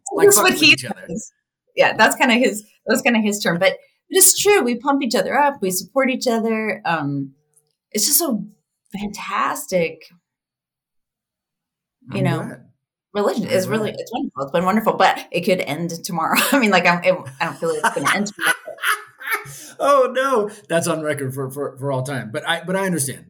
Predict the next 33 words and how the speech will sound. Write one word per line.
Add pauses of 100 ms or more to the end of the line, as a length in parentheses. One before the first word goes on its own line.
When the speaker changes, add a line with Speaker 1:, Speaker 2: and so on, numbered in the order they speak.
(140)
Speaker 1:
I,
I
mean,
I, (160)
I
get
it.
I
know
you
all.
I
Speaker 2:
It's
Speaker 1:
love
you
all.
Speaker 2:
significant
to
me. (240)
It's
significant
to
me,
and
I'll
tell
you
why.
Because
most
of
my
life,